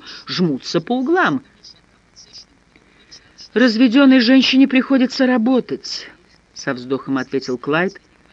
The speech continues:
стараясь успокоиться и ввести спор в логическое русло. Но логика становилась бессильной, когда Фелисия, постепенно накаляясь, извергала поток своих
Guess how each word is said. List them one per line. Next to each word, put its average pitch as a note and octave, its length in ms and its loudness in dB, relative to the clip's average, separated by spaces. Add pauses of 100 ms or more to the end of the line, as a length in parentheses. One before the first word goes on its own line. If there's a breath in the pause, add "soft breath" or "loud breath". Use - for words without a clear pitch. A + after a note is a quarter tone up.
(440)
стараясь A3 460 -2
успокоиться G#3+ 680 -4
и - 20 0
ввести F#3+ 560 -6
спор G3 480 -2
в D3 100 -6
логическое E3+ 840 -6
русло. C#3+ 480 -10 (360 loud breath)
Но F#3 140 -2
логика F3+ 520 0
становилась D3+ 580 -4
бессильной, D3+ 720 -8
когда D#3 520 -6
Фелисия, F3+ 800 -6 (720)
постепенно G3+ 720 0
накаляясь, F3+ 960 -2
извергала D3 560 -2
поток D#3+ 800 -6
своих A#2 420 -10